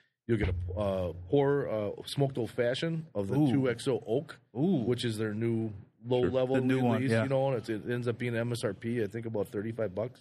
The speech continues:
Speaker 2: That's
Speaker 1: forty
Speaker 2: not
Speaker 1: bucks,
Speaker 2: bad at
Speaker 1: something like
Speaker 2: all.
Speaker 1: that. So, you know, s-, everybody can get introduced to that. Um, could try it neat, you know, depending on how they want to do it, to try to figure that out. Um, so we'll have the Tribute, the Phoenix, and the Innkeepers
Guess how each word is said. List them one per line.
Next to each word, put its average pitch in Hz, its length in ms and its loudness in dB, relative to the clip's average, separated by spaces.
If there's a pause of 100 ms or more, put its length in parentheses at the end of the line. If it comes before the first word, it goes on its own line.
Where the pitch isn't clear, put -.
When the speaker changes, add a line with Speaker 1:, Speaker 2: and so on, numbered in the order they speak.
(100)
Speaker 2:
That's 107 140 -8
Speaker 1:
forty - 20 -
Speaker 2:
not 135 120 6
Speaker 1:
bucks, 113 80 2
Speaker 2:
bad 113 120 4
at 107 60 2
Speaker 1:
something 107 60 4
like 113 100 6
Speaker 2:
all. 107 40 4
Speaker 1:
that. 123 180 0
So, 95 200 -2 (360)
you 110 80 -2
know, 101 60 0
s-, - 160 -8
everybody 113 380 0
can 113 100 -4
get 113 140 0
introduced 117 420 -2
to 104 100 -2
that. 120 240 0 (600)
Um, 90 480 -2
could 113 100 -8
try 104 160 2
it 90 120 -2
neat, 107 180 -4 (200)
you 95 80 -10
know, 95 220 -4
depending 98 300 -4
on 98 100 -2
how 98 60 -2
they 98 80 -2
want 95 180 -4
to 92 60 -8
do 98 160 -6
it, 101 60 -8
to 87 80 -16
try 98 160 -6
to 90 80 -6
figure 95 220 -8
that 101 160 -2
out. 104 120 -2 (380)
Um, 95 380 0 (120)
so 113 160 0
we'll 104 140 0
have 98 120 -2
the 90 80 -10
Tribute, 139 520 0
the 107 60 -18
Phoenix, 127 420 -4 (120)
and 110 160 -2
the 104 100 -2
Innkeepers 110 560 -4